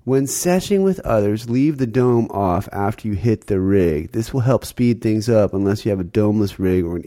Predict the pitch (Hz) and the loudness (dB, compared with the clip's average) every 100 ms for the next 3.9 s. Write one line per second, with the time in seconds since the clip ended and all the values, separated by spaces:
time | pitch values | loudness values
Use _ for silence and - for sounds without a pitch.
0 | 110 117 104 90 85 101 98 - - 127 | -4 0 0 0 -2 0 -2 -4 -4 2
1 | 117 117 107 - - - - - - _ | 4 4 0 -8 -20 -20 -20 -20 -20 _
2 | _ _ _ _ _ _ _ 92 90 87 | _ _ _ _ _ _ _ -8 -6 -6
3 | 87 80 - _ _ - 107 131 - | -6 -10 -14 _ _ -6 -2 -2 -4